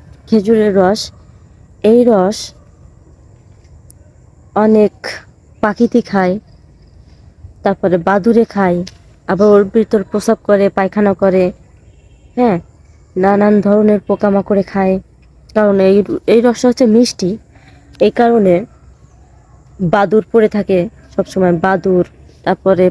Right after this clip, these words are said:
পাখি, বাদুড়, আহ, আবার আমার বাদুড়ে অনেকে কয় চামচিকে, তারপরে কাঠবিড়ালি।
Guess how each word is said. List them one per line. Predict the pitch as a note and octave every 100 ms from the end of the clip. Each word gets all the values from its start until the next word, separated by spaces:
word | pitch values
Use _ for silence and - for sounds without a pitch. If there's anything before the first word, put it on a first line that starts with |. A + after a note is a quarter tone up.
| -
পাখি, | G3 F#3 - G3+ F#3+
বাদুড়, | F#3 F3+ D#3+ F3 E3 - _ - - - _ - - -
আহ, | F3+ F#3 F3 - -
আবার | F#3 G3+
আমার | G3+ F#3
বাদুড়ে | G3 F#3+ G3+ G#3+
অনেকে | G#3 G3 F#3+
কয় | G3
চামচিকে, | F#3+ G3+ G3 - F3+ F#3 F3
তারপরে | - F3+ E3+ F3+
কাঠবিড়ালি। | G#3 G3 G3 G#3 F#3